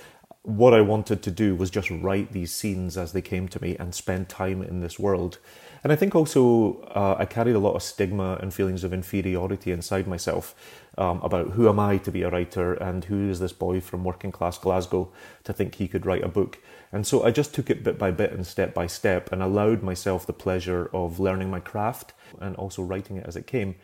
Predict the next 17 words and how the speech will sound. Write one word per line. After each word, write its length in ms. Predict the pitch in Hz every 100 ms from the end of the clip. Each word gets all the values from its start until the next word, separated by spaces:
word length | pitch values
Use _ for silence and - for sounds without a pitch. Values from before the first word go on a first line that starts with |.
| - - -
And 120 | 120
so 80 | 135
the 100 | 123
first 220 | 175 180
draft 240 | 156 143 120
of 60 |
the 60 | 101
book, 380 | 92 98 - - - _ -
although 280 | 104 104 110
I 80 | 104
had 160 | 98
a 260 | 95 92 - -
overarching 560 | 110 101 98 - 101
idea 360 | 95 101 143 143
of 100 | 98
it, 260 | 90 -
came 380 | - 143 139 131